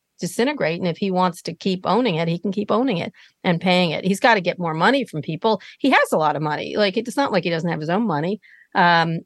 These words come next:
I mean, he is the world's, well, not, probably not for much longer, the world's richest man. That'll probably become Jeff Bezos again. Um, but, uh, uh, you know, he can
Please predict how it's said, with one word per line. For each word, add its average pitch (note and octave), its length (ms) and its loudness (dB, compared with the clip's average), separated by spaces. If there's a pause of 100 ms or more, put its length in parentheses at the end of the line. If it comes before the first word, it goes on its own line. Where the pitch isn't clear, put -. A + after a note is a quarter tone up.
(360)
I G3 40 2
mean, F#3 100 2
he A3 80 4
is B3 120 0
the D#3 100 -6
world's, D#3+ 360 -6
well, F3+ 140 -4
not, G3 160 -2 (140)
probably C4+ 240 -4
not F3+ 160 0
for F3+ 80 -4
much E3 180 -6
longer, D#3 320 -2
the D3+ 80 -6
world's E3 240 -6
richest E3 300 -6
man. F3 300 2
That'll D#3+ 180 -6
probably E3 220 -8
become E3+ 280 -6
Jeff D3+ 200 -4
Bezos F3+ 360 -2
again. D3+ 300 -2 (420)
Um, E3+ 460 4
but, F3+ 340 2 (120)
uh, E3 340 2 (640)
uh, - 320 -4
you C4 180 -2
know, G3+ 140 4
he B3+ 180 -2
can A#3+ 180 -2